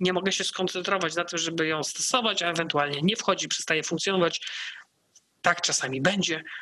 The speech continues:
ale to nie powoduje u mnie dodatkowych emocji, dodatkowego stresu. Ja nie uwalam stu procent konta, tylko może mam obsunąć je na dziesięć, na piętnaście procent tego konta i spokojnie, bo jestem przygotowany na to.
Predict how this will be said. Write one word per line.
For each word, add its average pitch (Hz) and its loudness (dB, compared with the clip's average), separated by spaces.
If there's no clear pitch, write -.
ale 180 4
to 196 0
nie 208 4
powoduje 190 4
u 147 -4
mnie 147 0
dodatkowych 147 2
emocji, 175 2
dodatkowego 151 0
stresu. 151 -2
Ja 180 4
nie 202 2
uwalam 202 4
stu - -4
procent 151 -2
konta, 180 2
tylko - -2
może 165 0
mam 143 2
obsunąć 139 0
je 123 -4
na 131 0
dziesięć, 139 0
na 139 2
piętnaście 165 0
procent 156 -2
tego 151 2
konta 151 2
i 208 0
spokojnie, 226 2
bo 226 4
jestem 226 2
przygotowany 226 2
na 165 0
to. 160 0